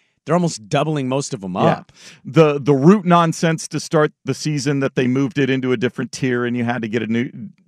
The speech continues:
Speaker 2: certainly didn't help.
Speaker 1: The timing of that, by the way, couldn't have been worse.
Speaker 2: No.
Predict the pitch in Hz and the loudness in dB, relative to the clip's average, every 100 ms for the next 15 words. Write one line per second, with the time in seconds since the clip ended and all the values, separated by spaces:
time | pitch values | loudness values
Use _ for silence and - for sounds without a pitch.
0 | - - 175 143 117 120 110 - 113 104 | -8 0 0 0 -4 -2 -4 -6 -8 -8
1 | - 190 - - 254 277 277 156 107 135 | -6 -6 -6 -6 -4 -2 -2 -2 -4 -6
2 | - 147 151 151 151 151 151 - 196 165 | -4 -4 -2 -2 0 -2 -4 -4 -4 -4
3 | 151 123 110 87 71 - - 147 156 101 | -6 -6 -10 -12 -14 -14 -6 2 4 2
4 | - | -2